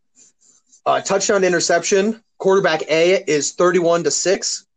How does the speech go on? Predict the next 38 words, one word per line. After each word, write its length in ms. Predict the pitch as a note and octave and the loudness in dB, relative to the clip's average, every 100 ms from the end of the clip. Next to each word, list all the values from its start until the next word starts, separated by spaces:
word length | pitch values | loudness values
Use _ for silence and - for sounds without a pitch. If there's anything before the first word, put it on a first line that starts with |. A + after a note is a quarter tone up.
| _ | _
Quarterback 480 | - E3 E3+ D3+ - | 0 2 2 -2 -4
B 180 | D#3+ F3+ | 0 0
is 140 | D3 | 0
twenty-eight 480 | - E3 E3 D#3+ E3+ | -2 -2 0 0 0
to 80 | G3 | -4
six. 500 | - G#3+ - - - _ _ _ _ _ _ _ _ _ - | 0 0 0 -8 -8 _ _ _ _ _ _ _ _ _ -2
Quarterback 420 | F3 F3+ E3 D#3+ E3 | 0 2 0 -2 0
A's 280 | F3+ G3 D3 | 2 2 0
rating 340 | D#3+ F3+ G3 | 0 2 0
is 120 | C#3+ | -2
one 200 | B2 D3+ | -2 -2
sixteen 480 | E3 F3+ - F3 F3 | -2 -6 -6 -4 -4
point 260 | F3 E3+ D#3+ | 0 -2 -2
seven. 500 | - D#3+ F#3 G#3+ G#3+ | -2 0 0 -2 -6
Quarterback 440 | - D#3+ D#3 D3+ D3+ | -2 0 2 -2 -2
B's 240 | D#3+ F3 | -4 -2
rating 260 | D3+ E3+ E3+ | 0 0 -2
is 120 | C#3+ | -4
one 200 | B2+ D3 | -2 0
oh 80 | D3+ | 0
two 220 | D3+ E3 | -2 -6
point 280 | D3+ D#3+ C#3+ - | -4 -2 -2 -2
three. 340 | C3+ G#2+ B2+ _ _ _ _ _ _ _ _ _ _ _ _ | -6 -6 -14 _ _ _ _ _ _ _ _ _ _ _ _
So 120 | C#3+ | -4
first 260 | C#3 C#4 G3+ | -2 -2 0
of 60 | |
all, 140 | E3+ D#3+ | 2 2
which 180 | F#3 | 2
one's 180 | F#3+ E3+ | 0 -2
Tannehill? 640 | - F3 D#3+ C#3 B2 C3 _ - | -2 -2 0 -2 -2 -4 _ -6
And 100 | D#3 | -4
second 240 | G3+ F3+ | -2 -2
of 60 | E3+ | 0
all, 140 | D3 | 0
who's 180 | D3 D3+ | 0 -4
the 60 | B2+ | -4
second 280 | D#3 C#3+ B2+ | -4 -4 -4
quarterback? 480 | B2+ A#2 D2 - | -4 -4 -8 -12